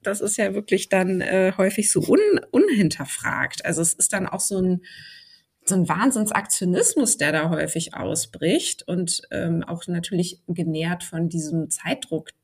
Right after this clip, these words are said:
der ja auch wirklich dann oft da ist, so, "Oh, wir müssen jetzt aber." Ähm, ja, und dann ist natürlich so ein Rezept herzlich willkommen.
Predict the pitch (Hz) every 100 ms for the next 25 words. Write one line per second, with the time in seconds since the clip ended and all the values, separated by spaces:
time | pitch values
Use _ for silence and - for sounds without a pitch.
0 | _ _ 143 135 147 - - - - -
1 | - - _ _ - 139 - - - -
2 | 120 - - 208 - - - - 139 -
3 | 156 156 226 - 143 139 - 143 147 247
4 | - - - - - - _ - 180 180
5 | 175 175 175 170 165 - 254 240 - -
6 | _ - 156 - 120 - 175 196 185 185
7 | 175 180 170 160 - 143 - - - -
8 | 160 180 175 - 214 143 139